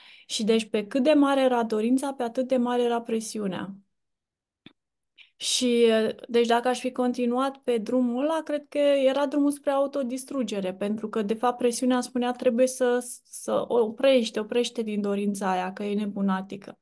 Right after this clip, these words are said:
Și astăzi am ascultat un video. Era o, o conversație între două doamne, uh,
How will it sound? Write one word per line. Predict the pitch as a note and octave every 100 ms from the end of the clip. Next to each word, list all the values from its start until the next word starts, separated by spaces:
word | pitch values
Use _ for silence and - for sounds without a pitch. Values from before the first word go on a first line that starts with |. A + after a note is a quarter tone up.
| _ _ - - - -
Și | - B3+
astăzi | C#4+ D#4+
am | D#4
ascultat | C4+ B3+ C4 B3+ C4 C4+
un | C#4 B3+
video. | G#3+ F#3+ F3+ G#3+ C#4 - _ _ _ _ _ _ - -
Era | A3+ A3+ A#3+
o, | B3+ A#3+ A#3
o | A3+
conversație | A3+ A#3+ A3+ A3 G#3+ A3 A3+ C4+
între | B3 A#3 A#3
două | G#3 G#3+ A#3 A#3+ A3+ G#3+ - - - -
doamne, | G#3+ G#3 F#3 F#3 G#3 B3 C#4+ D#4 D4
uh, | A3+ B3